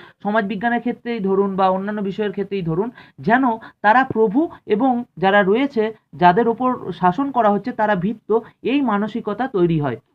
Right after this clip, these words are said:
এই বিষয়টি কিন্তু আজকেও সমানভাবে প্রযোজ্য। আপনি যদি আজকের শাসন ব্যবস্থার কথা ভাবেন, আজকের সরকারের কথা ভাবেন,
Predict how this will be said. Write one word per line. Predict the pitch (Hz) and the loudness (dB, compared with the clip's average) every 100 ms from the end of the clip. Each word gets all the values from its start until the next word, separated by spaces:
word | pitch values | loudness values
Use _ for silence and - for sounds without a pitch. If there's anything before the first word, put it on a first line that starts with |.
| _ | _
এই | - 247 - | -2 -2 -2
বিষয়টি | 151 175 262 262 262 208 247 _ _ 226 | -6 -6 -2 -4 -4 -8 -8 _ _ -8
কিন্তু | 226 254 - | -6 -6 -2
আজকেও | 170 185 - - 254 | 2 2 0 -8 -6
সমানভাবে | 247 196 185 214 269 277 233 214 | -4 -4 -4 -4 -4 -2 0 -2
প্রযোজ্য। | 196 175 165 160 151 220 - _ | -2 -2 -2 -2 -2 -4 -4 _
আপনি | 170 170 190 | -4 -4 -4
যদি | 196 202 - | -6 -6 -6
আজকের | 180 185 170 - 277 | -4 -4 -4 -6 -6
শাসন | 226 202 208 | -4 -6 -4
ব্যবস্থার | 202 196 185 196 | -4 -4 -6 -8
কথা | 180 175 | -6 -6
ভাবেন, | 147 151 214 - _ - | -6 -6 -6 -10 _ -2
আজকের | 160 151 254 | -2 -2 -6
সরকারের | 262 202 185 185 180 | -4 -6 -4 -4 -4
কথা | 175 175 | -6 -6
ভাবেন, | 156 147 208 | -6 -6 -8